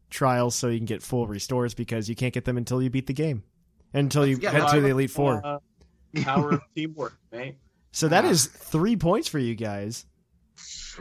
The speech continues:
Speaker 3: Let's do this!
Speaker 1: So the
Speaker 2: Uh,
Speaker 1: next question is your bonus point question.
Speaker 2: Oh, no.
Speaker 1: And this ha-,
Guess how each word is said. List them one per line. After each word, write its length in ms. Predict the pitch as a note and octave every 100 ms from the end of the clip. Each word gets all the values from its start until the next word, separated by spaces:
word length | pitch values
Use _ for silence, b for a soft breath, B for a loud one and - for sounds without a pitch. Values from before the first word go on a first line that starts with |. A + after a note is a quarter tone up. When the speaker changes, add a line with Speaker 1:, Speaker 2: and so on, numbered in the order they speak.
| -
Speaker 3:
Let's 320 | F3 G3 -
do 240 | F3 G#3+
this! 280 | G3+ G#3+ F3+
Speaker 1:
So 520 | - - - F3 F3+
the 80 | F3+
Speaker 2:
Uh, 40 |
Speaker 1:
next 240 | F3+ G#3 -
question 560 | - G#3 A#3 - D3+ C3
is 260 | - C#3
your 140 | C3 B2
bonus 320 | A#2 C#3 C3
point 240 | A2+ F2+
question. 500 | - F2+ - - E2 G2+ _ _ _ _
Speaker 2:
Oh, 80 | G#2+
no. 300 | G#2+ F2+ G2+ B B B B B - -
Speaker 1:
And 400 | D#3 D3+ D3 C#3 B B - _ _ _ - - - -
this 260 | D3+ E3+
ha-, 160 | F3+ E3